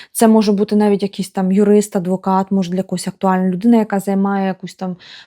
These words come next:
посаду в такій міській раді, десь якісь, в якісь установах таких державних. Для когось може бути такий варіант. І подивимося для тих, хто в трикутниках знаходиться. Туз мечів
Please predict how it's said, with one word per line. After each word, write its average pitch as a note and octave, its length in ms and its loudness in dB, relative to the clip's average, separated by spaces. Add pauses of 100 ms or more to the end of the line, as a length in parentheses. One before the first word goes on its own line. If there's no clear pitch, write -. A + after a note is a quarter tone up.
посаду G3+ 480 -2
в - 20 -10
такій F#3 220 -4
міській G3+ 480 0
раді, F#3+ 320 -4
десь F3+ 220 -8
якісь, F#3 460 -10
в G3 60 -14
якісь F3+ 400 -12
установах G3 640 2
таких - 300 -10
державних. F3+ 640 -4 (260)
Для G3 100 -4
когось B3+ 240 0
може G#3 220 0
бути F3+ 200 -6
такий F#3 260 -6
варіант. E3+ 400 -10 (1800)
І C#4 120 6
подивимося B3 580 2
для A3 80 0
тих, G#3+ 140 -6
хто - 120 -14
в G3 40 -16
трикутниках G3 640 -10
знаходиться. A3+ 760 -6 (3000)
Туз C4+ 240 4
мечів B3 520 2